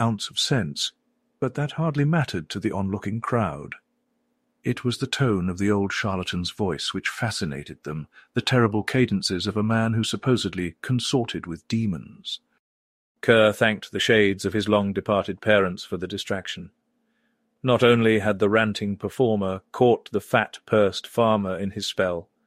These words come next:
but the space he'd cleared was right in front of the alley that Kerr would use for his escape. "A cut and a rush," he decided. "I'll be down it as safely as a rat down a drain pipe." He swallowed and wiped his palms on the worn cloth of his breeches.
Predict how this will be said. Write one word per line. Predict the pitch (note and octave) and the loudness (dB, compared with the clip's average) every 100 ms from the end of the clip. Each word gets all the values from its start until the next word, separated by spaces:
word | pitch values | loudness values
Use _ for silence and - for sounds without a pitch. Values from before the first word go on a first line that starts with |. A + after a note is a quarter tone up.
| _ _ _ - | _ _ _ -4
but | B2 | 0
the | A#2+ | 0
space | - F3 F#3 - | 2 0 0 -4
he'd | G#2+ - | -6 -6
cleared | - G#2+ F#2 G2 - | 0 2 2 -2 -6
was | G2 G#2+ | -6 0
right | A#2 A2 | 2 2
in | A#2 | 0
front | B2 A2 | 0 0
of | G2 | 0
the | G#2+ | 0
alley | A2+ A#2 F#2+ F#2 | 2 2 2 0
that | G#2 - | -4 -2
Kerr | A#2 G#2 F#2+ | 0 2 0
would | G2 | -2
use | G#2 G#2 G2+ | 0 0 -2
for | - | -4
his | F#2+ F#2 | -6 -6
escape. | G#2 - A#2+ E2+ - - _ _ _ _ _ _ _ | -8 -2 -2 -2 -8 -20 _ _ _ _ _ _ _
"A | A#2+ | 0
cut | - D#3 D#3 - - - | 4 4 2 -4 -8 -2
and | C3+ | 4
a | C3 | 6
rush," | A2+ E2 - - | 6 2 -4 -6
he | G2+ | -4
decided. | F2+ - F#2+ F#2 F#2+ _ _ _ _ _ - | -2 -2 0 0 -4 _ _ _ _ _ 2
"I'll | B2+ | 4
be | C3+ | 6
down | C#3 D3 | 6 6
it | D3 | 2
as | D3 | 0
safely | - D#3+ C#3+ D#3 | 2 2 2 2
as | D#3 | 4
a | |
rat | D3 C3 - - | 6 4 2 0
down | A2 B2 | 2 2
a | |
drain | B2+ A2 F2+ | 4 2 2
pipe." | F2+ E2 - _ _ _ _ _ _ _ _ | -2 -4 -8 _ _ _ _ _ _ _ _
He | F#2 | -8
swallowed | - - G2 F#2 E2 | -6 -2 -2 -2 -8
and | D#2+ | -8
wiped | F2 F2 - | -8 -8 -10
his | E2 | -10
palms | - - F#2 F2 D2 D2 | -12 -8 -6 -6 -6 -8
on | C#2+ | -8
the | D#2+ | -10
worn | E2+ F2+ D#2 | -8 -8 -8
cloth | D2+ - E2+ - | -10 -10 -10 -12
of | - | -14
his | F2+ | -16
breeches. | - G2 - - - - | -8 -8 -6 -12 -12 -16